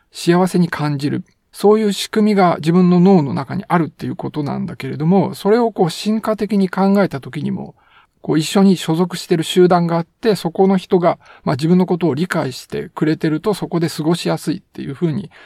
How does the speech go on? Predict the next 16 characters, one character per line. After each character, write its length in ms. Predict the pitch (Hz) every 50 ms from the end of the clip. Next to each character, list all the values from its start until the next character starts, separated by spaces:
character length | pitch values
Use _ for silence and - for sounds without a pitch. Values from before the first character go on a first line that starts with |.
| - -
考 220 | - 170 165 165 165
え 60 | 160 147
れ 80 | 123
ば、 120 | - 139 135
ま 120 | 160 165
あ、 40 | 151
社 140 | - - 151
会 180 | - 180 185
的 200 | 175 185 175 180
な 80 | 175 175
生 100 | 165 151
き 80 | -
物 240 | 190 196 180 160 147
で 100 | 135 147
あ 80 | - 202
る 160 | 175 139 -